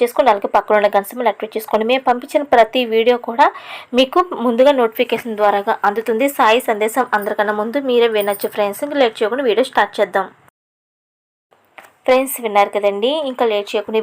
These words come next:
వీడియో మనం స్టార్ట్ చేద్దామండి. ముందుగా అయితే ఆరో నంబర్ తాకిన వారికి ఆ సాయి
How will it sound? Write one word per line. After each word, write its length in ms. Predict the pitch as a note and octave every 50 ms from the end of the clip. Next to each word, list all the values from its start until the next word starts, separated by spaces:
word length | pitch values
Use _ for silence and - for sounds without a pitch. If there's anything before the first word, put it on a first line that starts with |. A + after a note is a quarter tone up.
| G#3+
వీడియో 160 | G#3+ G3+ A3+ A3
మనం 120 | G#3+ G#3 G#3+ -
స్టార్ట్ 260 | - G#3 G3 G3 - -
చేద్దామండి. 420 | G#3+ G3+ G#3 G#3 G#3 G3+ G3+ A#3+ B3+ A#3+ A3+
ముందుగా 240 | A3 G#3+ A3+ A#3 A3+ G#3+
అయితే 220 | G#3 - C4+ D4+ F#4+ G#4 - - - - - - _ A3 G#3
ఆరో 160 | G#3 G#3 G#3+ G#3+ G#3+
నంబర్ 280 | G#3 G#3 G#3 G#3+ G3+ G3+ - G#3+
తాకిన 280 | G3+ G3+ - A3+ A3 G#3 G#3
వారికి 280 | G#3 G#3 A#3+ A#3 E4+ E4+ - - A3+
ఆ 20 | A#3 -
సాయి 260 | - A3+ B3 C#4+ D4